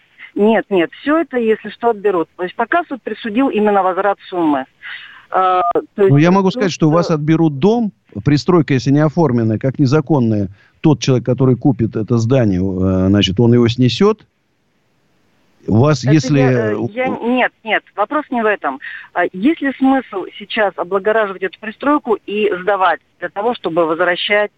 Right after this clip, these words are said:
Speaker 1: э, сумму банку?
Speaker 2: А,
Speaker 1: Как вы ска-,
Speaker 2: если
Speaker 1: думаете, вот,
Speaker 2: быстро,
Speaker 1: э, именно
Speaker 2: вот
Speaker 1: вот
Speaker 2: надо
Speaker 1: этим? Да,
Speaker 2: сейчас,
Speaker 1: да, да,
Speaker 2: это надо
Speaker 1: да.
Speaker 2: сейчас сдать.
Speaker 1: Да.
Speaker 2: Надо за-, взять кого-то, чтобы вам за две недели протянули воду, да, сейчас вы сдадите в этом году.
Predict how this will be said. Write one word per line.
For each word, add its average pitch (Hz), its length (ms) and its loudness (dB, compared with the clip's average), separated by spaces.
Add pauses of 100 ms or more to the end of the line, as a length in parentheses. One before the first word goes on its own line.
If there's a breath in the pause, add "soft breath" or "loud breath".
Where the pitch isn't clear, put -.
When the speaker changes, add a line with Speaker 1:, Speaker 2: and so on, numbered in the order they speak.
Speaker 1:
э, 165 380 0 (120)
сумму 170 300 4
банку? 151 420 -6
Speaker 2:
А, 107 180 0 (260)
Speaker 1:
Как 190 240 -4
вы 175 80 -6
ска-, 165 300 -2
Speaker 2:
если 156 320 2
Speaker 1:
думаете, 160 80 -2
вот, 233 100 0
Speaker 2:
быстро, 185 360 0
Speaker 1:
э, - 60 -10
именно 220 380 -2
Speaker 2:
вот - 20 -2
Speaker 1:
вот 139 160 -2
Speaker 2:
надо 170 220 0
Speaker 1:
этим? - 20 -6
Да, 147 40 -6 (220)
Speaker 2:
сейчас, 151 440 0 (120)
Speaker 1:
да, 175 100 -2
да, 135 40 0
Speaker 2:
это 143 140 -2
надо 147 240 4
Speaker 1:
да. - 20 0 (160)
Speaker 2:
сейчас 151 360 0
сдать. 101 460 -6 (280 soft breath)
Speaker 1:
Да. 135 80 2
Speaker 2:
Надо 143 160 2
за-, 135 160 0
взять 135 400 0
кого-то, 165 420 2
чтобы 123 220 -2
вам 123 120 2
за 139 140 2
две 147 160 2
недели 139 380 2
протянули 131 500 2
воду, 151 320 2
да, 104 160 0
сейчас 190 380 0
вы 190 60 0
сдадите 113 500 -2 (120)
в - 60 0
этом 123 200 0
году. 107 340 0